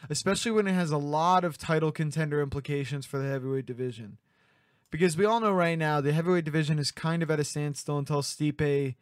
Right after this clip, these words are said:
Cormier three can happen. Stipe is yet to be cleared by doctors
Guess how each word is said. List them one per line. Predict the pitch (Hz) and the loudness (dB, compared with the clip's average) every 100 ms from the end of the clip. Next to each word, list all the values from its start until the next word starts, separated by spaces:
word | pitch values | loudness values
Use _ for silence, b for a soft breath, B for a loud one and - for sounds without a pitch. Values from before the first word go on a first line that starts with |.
| _ | _
Cormier | - 156 151 147 143 | -2 0 0 0 -2
three | - 147 | -2 -2
can | 135 143 | 0 -2
happen. | 139 135 139 | -4 -2 -4
Stipe | - 170 165 | -2 -2 2
is | 165 135 | 2 2
yet | 151 151 | -2 -2
to | 143 | -6
be | 151 | -8
cleared | - 147 | -4 -4
by | 143 143 | -2 -4
doctors | 135 127 - - 165 165 - | -4 -8 -10 -10 -10 -10 -16